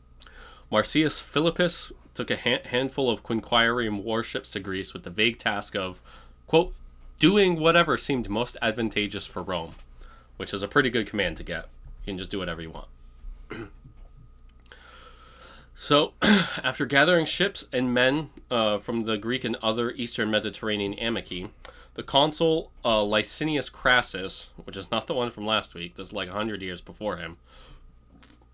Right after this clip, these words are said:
but Licinius Crassus made it to Apollonia with thirty thousand men. <clears throat>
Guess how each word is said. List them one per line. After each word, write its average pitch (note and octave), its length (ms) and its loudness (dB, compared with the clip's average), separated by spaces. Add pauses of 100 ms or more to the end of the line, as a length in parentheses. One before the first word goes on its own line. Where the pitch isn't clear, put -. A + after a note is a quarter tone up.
(180)
but A#2 180 4
Licinius B2 500 0
Crassus A2 600 -4
made B2 240 0
it E3+ 120 -6
to C3 160 -12
Apollonia G2 600 -4 (500)
with C#3 140 -8
thirty G2 220 0
thousand F#2+ 300 -8
men. F#2 200 -8 (1800)
<clears throat> F#3 300 6